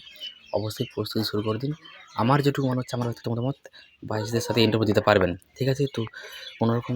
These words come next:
কোনো চিন্তা না করে সবসময় পজিটিভ ভেবে প্রস্তুতি নিন। বাইশের সাথে যদি ইন্টারভিউতে বসার সুযোগ পেয়ে যান,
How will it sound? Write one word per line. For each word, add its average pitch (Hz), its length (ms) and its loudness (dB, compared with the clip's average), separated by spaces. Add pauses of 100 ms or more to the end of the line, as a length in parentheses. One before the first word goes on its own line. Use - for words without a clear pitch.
কোনো 117 180 -2
চিন্তা 107 240 0 (100)
না 110 40 -4 (100)
করে 113 140 0 (140)
সবসময় 110 360 -4
পজিটিভ 107 360 -4 (120)
ভেবে 117 200 -6 (440)
প্রস্তুতি 110 380 0
নিন। 147 100 0 (640)
বাইশের 104 260 0
সাথে 113 240 -2
যদি 110 180 0
ইন্টারভিউতে 110 420 0
বসার 101 240 0
সুযোগ 107 240 0
পেয়ে 139 180 6
যান, 113 100 0